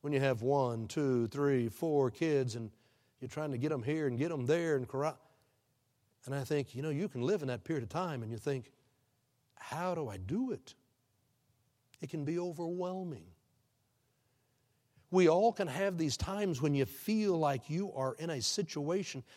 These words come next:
that is so hard and you are trapped. For the early church, the faith was, it is the creator of the universe who says to you, "Come forth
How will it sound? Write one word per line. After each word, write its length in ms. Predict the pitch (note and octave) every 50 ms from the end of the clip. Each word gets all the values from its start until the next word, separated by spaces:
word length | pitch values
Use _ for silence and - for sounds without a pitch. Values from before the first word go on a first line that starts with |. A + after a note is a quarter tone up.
| - _ -
that 120 | - F3
is 140 | - D3 -
so 380 | - - - G#3 G#3 F#3 E3+ C#3+
hard 440 | - - - F#3+ F#3+ F#3+ F#3+ F#3
and 140 | E3+ D#3 D#3
you 220 | D#3+ E3+ G3 F#3+ F3+
are 80 | D#3
trapped. 520 | C#3 - - - G#3+ G3+ F#3+ D#3+ C#3 - - _ _ - - - - - - - - _ _ _ _ _ _ _ _ _ _ _ _ _ _
For 180 | - - - F3
the 140 | E3 E3+ E3+
early 240 | F3+ G3 G3+ F#3 D#3
church, 340 | C3+ - F#3+ G3 F#3+ C#3+
the 100 | - -
faith 360 | C3+ - - F#3 F#3+ F#3 C#3+ -
was, 360 | F3+ G3 G3+ F#3 E3 B2+ - -
it 140 | - E3 E3
is 200 | E3+ E3 D3+ C3
the 100 | B2+ A#2
creator 680 | - - - C3 A#2+ A2+ A#2 C3 F#3+ B3 B3 - B3+ B3+
of 120 | B3+ A3+
the 80 | A#3+ A3+
universe 600 | G#3 G#3 A3 A3+ A3 A3 G3 G#3+ G#3+ G#3+ G#3 -
who 140 | - - G3+
says 420 | E3+ - - G#3 G#3 G#3 G3+ -
to 140 | - - G#3+
you, 320 | G3+ G3 G3+ G3+ G3+ G3+ F#3 - - - - - _ _
"Come 340 | - - - G3+ G3 G3 F3+
forth 680 | - - - - - - A#3 A#3 A3 G3+ D#3 A2+ -